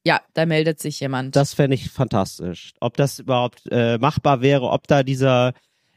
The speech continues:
Speaker 2: Erfinder des, weil ich würd sagen, also es ist nie zu spät und selten zu früh, ja. Wenn er, wenn er da draußen ist gerade, der Erfinder des Gartenstuhls, wir, ich sag mal,
Speaker 1: <laughs>
Speaker 2: wir können eine halbe halbe machen, wenn dir das alles zu viel ist.
Speaker 1: <laughs>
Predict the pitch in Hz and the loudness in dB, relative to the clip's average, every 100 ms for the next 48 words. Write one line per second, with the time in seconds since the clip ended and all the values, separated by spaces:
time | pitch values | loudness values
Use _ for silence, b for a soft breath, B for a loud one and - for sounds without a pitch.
0 | _ 135 - 180 190 160 - 143 151 139 | _ -2 2 0 2 0 0 -2 -2 -4
1 | - 180 226 190 190 190 156 - 151 170 | -4 -2 -2 0 -2 -2 -8 -6 -4 -4
2 | - 175 185 151 196 226 208 - 196 202 | -4 -4 -4 -6 -6 -4 -6 -2 -2 -2
3 | 165 185 180 160 151 160 156 110 143 B | -2 -2 -2 -8 -6 -4 0 0 0 B
4 | B B 151 175 185 - 58 - 143 175 | B B 2 4 2 -2 -8 -4 0 0
5 | 180 190 175 151 233 233 151 101 - - | 2 2 2 2 2 0 -4 -4 -6 -10
6 | 107 101 95 92 120 135 196 202 170 170 | -2 0 0 0 0 0 2 2 2 0
7 | 170 127 - 113 95 90 - - _ B | 0 -2 -6 -2 -2 -2 -8 -18 _ B
8 | B B 120 143 - - - 233 - 214 | B B -2 -2 2 0 2 0 2 -4
9 | 233 180 170 - 202 180 185 190 180 196 | 0 -2 2 0 2 2 2 2 2 4
10 | 190 135 110 113 101 165 175 240 240 202 | 2 2 -2 -2 0 2 2 2 2 2
11 | 226 226 247 - 247 254 285 - - 262 | -2 -2 -4 0 -2 0 -2 0 -4 -4